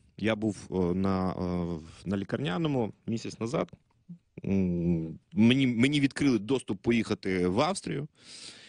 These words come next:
Е, що таке держава, що таке співробітництво держави і людей?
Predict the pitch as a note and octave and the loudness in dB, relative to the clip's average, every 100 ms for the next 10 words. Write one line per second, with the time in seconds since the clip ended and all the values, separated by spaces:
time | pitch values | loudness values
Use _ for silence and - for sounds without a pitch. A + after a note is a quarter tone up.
0 | - - - - - _ - A2+ A2+ A#2 | -20 -20 -20 -20 -20 _ 0 4 4 4
1 | A#2 A2+ A2+ G#2+ - G3+ D#3+ - C3 G#2 | 4 4 2 0 0 0 -2 -2 -2 0
2 | B2 A2 E3 F3 - - - - D3 - | 0 2 2 0 -2 -4 -4 -4 -2 -2
3 | - D#3 C#3 C#3 D#3 C#3+ A#2+ B2 G2+ A2+ | 0 2 2 2 -2 -2 -2 -2 -2 -2
4 | A#2 F#3+ D3+ A2 A#2+ A2 G2 F2 D2+ | 0 0 0 -2 0 0 0 -2 -4